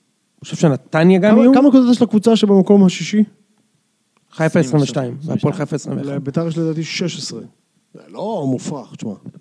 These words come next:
Speaker 1: ביתר יש
Speaker 3: אין
Speaker 1: שבע עשרה.
Speaker 3: הרבה זמן.
Speaker 2: שבע עשרה, לא מופרך.
Speaker 3: אין הרבה זמן.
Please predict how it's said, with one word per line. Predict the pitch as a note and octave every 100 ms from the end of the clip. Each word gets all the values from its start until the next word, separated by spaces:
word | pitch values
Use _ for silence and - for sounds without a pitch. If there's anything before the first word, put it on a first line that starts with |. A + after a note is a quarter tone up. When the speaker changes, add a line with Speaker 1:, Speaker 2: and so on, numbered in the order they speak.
| -
Speaker 1:
ביתר | C#3 D#3
יש | C#3
Speaker 3:
אין |
Speaker 1:
שבע | C#3+ C#3+
עשרה. | D3
Speaker 3:
הרבה | F3
זמן. | E3+ D3+
Speaker 2:
שבע | G#2+ F3 F3+
עשרה, | - - -
לא | C#3
מופרך. | D3
Speaker 3:
אין | E3+
הרבה | D3+ A#2+
זמן. | G2